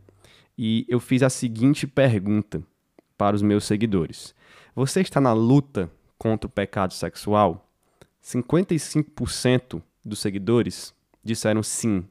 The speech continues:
numa luta intensa. Vinte e quatro por cento disseram sim, mas uma luta mais leve. E vinte e um por cento disseram não, não tenho problemas com isso. Essa enquete teve um bom número de respostas, então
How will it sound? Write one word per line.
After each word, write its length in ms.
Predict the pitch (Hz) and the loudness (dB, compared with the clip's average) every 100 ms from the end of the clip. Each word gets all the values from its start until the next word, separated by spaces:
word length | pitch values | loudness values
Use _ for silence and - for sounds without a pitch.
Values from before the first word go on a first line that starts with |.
| _ _ _ | _ _ _
numa 180 | 104 107 | -2 0
luta 380 | 95 110 117 117 | 0 0 0 0
intensa. 760 | 127 127 - 107 98 - - - _ _ _ _ _ _ _ | 0 -2 -2 -2 -2 -6 -14 -18 _ _ _ _ _ _ _
Vinte 340 | 104 107 208 - | -6 -2 -2 -4
e 60 | |
quatro 300 | - 120 120 | 0 0 2
por 140 | - 113 | -4 -6
cento 500 | - 127 127 - 107 - | -2 0 -2 -6 -18 -16
disseram 340 | - 104 107 107 | -12 -4 -2 -2
sim, 460 | - 123 127 170 196 _ _ _ - | -2 2 4 2 -2 _ _ _ -10
mas 320 | 101 101 107 | -2 0 0
uma 140 | 110 | -2
luta 240 | 107 107 113 | -2 -2 -2
mais 240 | 113 123 | 0 0
leve. 420 | 110 107 101 80 87 _ _ _ _ _ - | 4 4 4 0 -12 _ _ _ _ _ -10
E 60 | |
vinte 400 | 110 110 214 - | -6 -2 0 0
e 40 | 147 | 0
um 100 | 135 | 0
por 120 | 156 | -2
cento 360 | - 120 117 123 | -4 0 0 -2
disseram 340 | 113 120 139 | -2 0 2
não, 320 | 135 107 127 - _ _ | 4 2 0 -6 _ _
não 240 | 101 113 147 | -4 -2 -2
tenho 240 | 135 127 | -2 0
problemas 720 | - 131 104 101 104 - - _ _ _ _ _ - | 2 0 0 -2 -2 -4 -14 _ _ _ _ _ -4
com 240 | 135 131 | 0 2
isso. 300 | 92 - - _ _ - | 0 -8 -18 _ _ -6
Essa 160 | 104 | -4
enquete 320 | 113 117 110 | 0 0 0
teve 180 | - 110 | 0 0
um 80 | 107 | 2
bom 160 | 107 160 | 2 2
número 220 | 143 113 | 0 0
de 60 | |
respostas, 680 | 110 107 - 101 110 - 113 | -2 -4 -2 2 2 0 -4
então 400 | 107 107 107 107 | -2 0 0 0